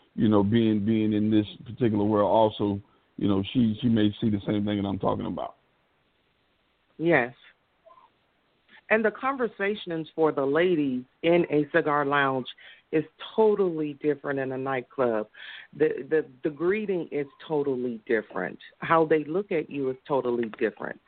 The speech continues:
Speaker 2: Uh, you know, you n-, normally go to a nightclub, you, you, you're out to have a good time and, and dance and drink and maybe meet,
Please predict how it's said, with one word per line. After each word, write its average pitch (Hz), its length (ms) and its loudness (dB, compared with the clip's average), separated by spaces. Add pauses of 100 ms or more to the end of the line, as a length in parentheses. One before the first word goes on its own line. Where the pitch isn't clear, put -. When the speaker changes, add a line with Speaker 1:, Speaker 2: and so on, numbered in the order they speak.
(440)
Speaker 2:
Uh, 143 180 2
you 147 200 2
know, 160 160 4
you 151 160 2
n-, 151 240 0
normally 151 360 4
go 147 160 2
to 156 120 -4
a 135 60 0
nightclub, 147 800 0 (480)
you, 135 220 0
you, 139 240 2 (140)
you're 143 220 2
out 147 300 0
to 143 100 -4
have 139 240 -4
a - 20 -6
good 117 300 -4
time 147 580 -2
and, 120 240 -4 (100)
and 120 160 -2
dance 147 600 2
and 110 320 -2
drink 151 640 2
and 117 340 -2 (340)
maybe 156 360 2
meet, 165 340 -8